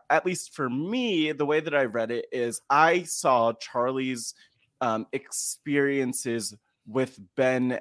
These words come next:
and Ben wanting to keep his sexuality hidden as kind of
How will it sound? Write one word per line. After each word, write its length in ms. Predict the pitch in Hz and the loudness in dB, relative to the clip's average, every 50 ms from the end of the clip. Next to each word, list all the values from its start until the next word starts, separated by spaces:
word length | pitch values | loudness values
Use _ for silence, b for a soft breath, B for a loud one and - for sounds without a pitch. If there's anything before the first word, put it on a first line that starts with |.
| - - | -6 -8
and 240 | 120 117 117 110 95 | -6 -6 -6 -4 -2
Ben 260 | - 131 123 113 110 | -2 0 0 0 0
wanting 260 | 110 117 117 117 113 | -2 -2 -2 -4 -6
to 100 | - - | -8 -10
keep 220 | - - 120 - - | -12 -10 -10 -10 -8
his 120 | 110 - | -10 -6
sexuality 720 | - 127 107 - - - 123 107 104 101 98 95 95 98 | -4 -4 -4 -6 -6 -4 -2 0 2 2 0 -2 -4 -8
hidden 420 | 90 104 104 110 127 151 170 175 165 b b b b b b | -6 -4 -2 0 2 2 0 0 -4 b b b b b b
as 220 | 160 156 151 - | 4 4 4 2
kind 480 | - - - - 160 160 170 180 180 180 | -6 -8 -2 2 2 4 4 4 4 2
of 120 | 160 | 0